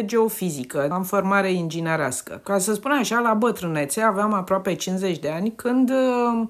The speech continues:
am, uh, urmat, uh, cursurile Universității Naționale de Arte. Și atunci am intrat în această lume a artelor. Ce am observat eu este că cercetarea științifică cu cercetarea artistică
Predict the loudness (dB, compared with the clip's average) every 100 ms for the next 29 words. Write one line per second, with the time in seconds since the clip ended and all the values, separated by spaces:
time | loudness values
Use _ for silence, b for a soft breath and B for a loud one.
0 | -4 0 2 4 4 4 2 2 2 2
1 | 2 0 0 -2 -4 -6 -6 -2 0 2
2 | 2 2 0 2 4 4 0 0 0 0
3 | 0 2 2 2 2 0 -2 0 0 0
4 | -2 0 0 2 0 0 0 0 0 0
5 | 0 2 0 0 -4 -16 -16 -10 -2 0
6 | 0 0 2 2 4 4 4 2 2 0
7 | 0 -2 -4 0 2 4 2 2 0 -2
8 | -4 -4 -2 0 2 2 0 0 0 0
9 | 0 0 0 -4 0 2 2 0 -2 0
10 | 0 0 -10 -4 2 2 2 2 2 4
11 | 2 2 2 2 0 -4 -6 -6 -2 -2
12 | -2 -4 -10 -20 _ -2 0 2 2 2
13 | 0 -2 0 0 2 2 2 2 0 -2
14 | -4 -6 -6 -8 -8 -4 -2 -2